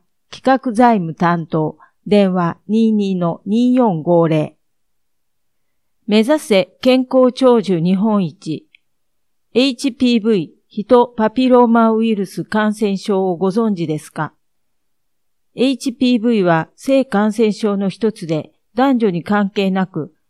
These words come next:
性的接触のある人であれば、ほとんどが感染するとされており、感染すると一部の人は子宮頸がんなどの病気になることがあります。エイチピーブイは子宮頸がんの他に、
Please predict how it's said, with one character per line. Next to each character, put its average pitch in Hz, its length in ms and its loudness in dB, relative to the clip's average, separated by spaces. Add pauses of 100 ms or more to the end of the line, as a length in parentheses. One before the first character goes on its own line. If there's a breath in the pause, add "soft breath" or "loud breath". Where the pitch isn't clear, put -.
性 262 280 0
的 247 340 -6
接 208 200 -4
触 233 300 -4
の 233 140 0
あ 233 80 -2
る 214 80 -2
人 190 240 -4
で 185 100 -2
あ 185 120 0
れ 185 100 -2
ば、 143 240 -6 (180)
ほ 202 140 -6
と 285 220 0
ん 240 60 -2
ど 190 120 0
が 151 320 -4
感 220 240 -2
染 220 240 -4
す 226 160 -10
る 220 80 -4
と 165 220 -6
さ 190 160 -6
れ 196 100 -2
て 196 140 -2
お 180 120 0
り、 151 220 -8 (340)
感 247 240 2
染 226 200 -2
す 226 160 -6
る 220 100 -4
と - 300 0
一 214 240 -6
部 247 120 0
の 190 140 0
人 175 240 -4
は 156 260 -2
子 - 260 -18
宮 254 200 -4
頸 240 260 2
が 175 160 0
ん 160 100 -4
な 190 140 0
ど 170 120 -4
の 151 140 -6
病 208 260 0
気 240 100 -6
に 233 140 -2
な 233 120 2
る 202 120 -2
こ 175 100 -6
と 190 140 -4
が 156 160 -2
あ 147 40 -6
り 147 120 -6
ま 147 140 -4
す。 - 180 -20 (560)
エ 240 100 2
イ 277 80 0
チ 262 160 -8
ピ 240 200 0
ー 214 60 -4
ブ 226 120 0
イ 185 100 0
は 156 260 -4 (200)
子 202 280 -8
宮 269 200 -4
頸 254 320 0
が 175 180 -2
ん 151 60 -6
の 151 100 -4
他 175 300 -6
に、 165 260 -6